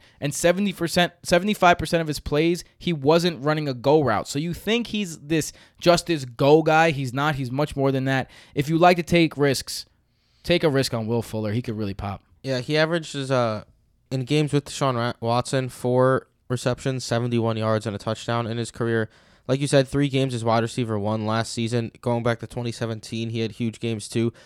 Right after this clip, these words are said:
Speaker 2: The touchdowns are always there for him, which is, uh, which is a plus as well because it's hard to predict touchdowns. So, I mean,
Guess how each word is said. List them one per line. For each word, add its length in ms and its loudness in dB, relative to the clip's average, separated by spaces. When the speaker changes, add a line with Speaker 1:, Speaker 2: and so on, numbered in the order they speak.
Speaker 2:
The 260 2
touchdowns 800 0
are 160 -2
always 320 -2
there 180 0
for 180 -4
him, 300 -2
which 220 -6
is, 360 -6
uh, 340 -2
which 160 -4
is 100 -2
a 60 0
plus 280 -4
as 140 -10
well 180 -2
because 220 -6
it's 80 -10
hard 220 2
to 40 -20
predict 380 -8
touchdowns. 560 -4
So, 120 0
I 40 4
mean, 300 0